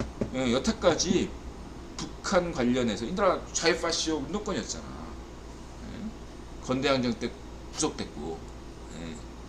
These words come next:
그런 사람 삼십 년 넘도록, 예,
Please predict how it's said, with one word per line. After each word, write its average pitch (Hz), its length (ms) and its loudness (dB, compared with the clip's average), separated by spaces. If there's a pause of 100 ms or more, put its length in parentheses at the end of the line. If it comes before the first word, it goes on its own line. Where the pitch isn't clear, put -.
(400)
그런 175 200 8
사람 165 200 6
삼십 185 320 2
년 170 560 2
넘도록, 143 540 2 (500)
예, 123 360 -2